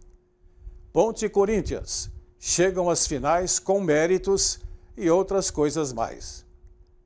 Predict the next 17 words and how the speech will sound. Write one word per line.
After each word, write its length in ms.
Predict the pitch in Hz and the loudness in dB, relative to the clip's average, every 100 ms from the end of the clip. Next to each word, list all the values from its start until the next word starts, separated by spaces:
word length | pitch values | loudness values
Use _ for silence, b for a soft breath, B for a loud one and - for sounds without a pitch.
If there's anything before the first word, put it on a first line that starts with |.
| _ | _
Arbitragem 760 | - 226 226 170 156 170 185 175 - - - | -6 -4 -2 2 2 2 -4 -8 -16 -18 -12
é 100 | 107 | -2
outro 360 | 147 170 170 | 0 2 0
fator 580 | 165 147 - 151 175 185 | 0 0 0 0 2 2
que 160 | 180 165 | -2 -2
deve 260 | 135 143 | 0 0
ser 300 | - - 143 | -2 -2 -2
observado. 720 | 156 151 180 151 143 127 - - - - - - - _ - | -2 -2 -2 0 2 0 0 -12 -18 -20 -20 -20 -20 _ -10
As 240 | 104 104 | -6 0
arbitragens 960 | 170 165 135 139 143 170 160 180 135 123 | 0 0 -6 0 2 2 -2 -6 -6 -4
não 320 | 147 180 185 | 0 0 -2
têm 440 | 180 170 185 185 | -2 -2 0 -4
correspondido. 920 | 175 175 170 - 185 160 175 139 - - _ _ _ _ _ _ _ - | -2 0 0 0 -2 0 0 -2 -6 -20 _ _ _ _ _ _ _ 0
Erros 560 | 160 202 196 190 131 | 4 4 4 0 0
vão 240 | - 160 175 | 2 2 2
se 180 | - 143 | 2 0
acumulando 680 | - 175 208 143 170 185 | 0 0 2 2 0 -2